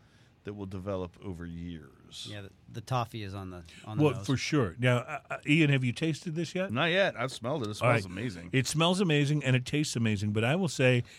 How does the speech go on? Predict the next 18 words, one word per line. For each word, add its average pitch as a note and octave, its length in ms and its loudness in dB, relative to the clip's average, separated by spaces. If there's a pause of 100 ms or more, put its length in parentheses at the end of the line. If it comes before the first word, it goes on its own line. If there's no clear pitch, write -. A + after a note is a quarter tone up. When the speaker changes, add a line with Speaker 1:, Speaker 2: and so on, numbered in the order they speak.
(240)
Speaker 3:
it C3+ 140 4
actually E3 300 4
was C#3 160 2
a A#2 40 2
little C3+ 360 2
bit E3+ 120 4
of D3 120 2
a - 20 0
surprise C#3 600 -2
to G#2+ 100 -2
me G2 180 4
because G2 380 0 (380)
most E3 360 2
barley D3 340 4
wines, G#2+ 460 0
the, A2+ 240 -2 (100)
the G#2 340 0 (280)
prominent D#3+ 500 2